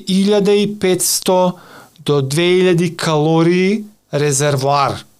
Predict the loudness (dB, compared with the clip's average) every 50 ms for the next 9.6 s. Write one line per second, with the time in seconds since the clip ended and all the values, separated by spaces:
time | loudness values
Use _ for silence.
0 | _ _ -16 -8 -4 -4 -2 -2 -2 -2 -2 0 0 0 -2 -4 -4 -4 -4 -2
1 | 0 0 0 -2 -2 -2 -2 0 0 0 0 -2 -4 -8 -14 -18 -20 -20 -20 -14
2 | -8 -4 -2 -2 -2 -2 -2 -2 -2 0 0 0 2 2 0 0 0 -2 -2 -2
3 | -2 -2 -2 -4 -4 -2 -4 -4 -2 -2 -2 0 0 0 -2 -4 -6 -10 -20 _
4 | _ -8 -6 -6 -4 -4 -2 -4 -4 -4 -4 -6 -8 -10 -12 -18 _ _ _ _
5 | _ _ _ _ _ _ -4 -2 0 0 0 -2 -2 -4 -6 -8 -10 -12 _ _
6 | _ _ _ _ _ _ _ _ -6 -4 -4 -2 -2 -2 -2 -2 -2 -2 -2 -2
7 | -2 -4 -4 -4 -2 -2 0 0 0 -2 -6 -10 -14 -20 -20 -20 _ _ -6 -4
8 | -2 -2 -2 -2 -4 -2 -2 -2 -2 -2 -2 -4 -4 -2 -2 -2 -2 -2 -2 -2
9 | -2 -2 -4 -2 -2 -2 0 0 -2 -2 -2 -2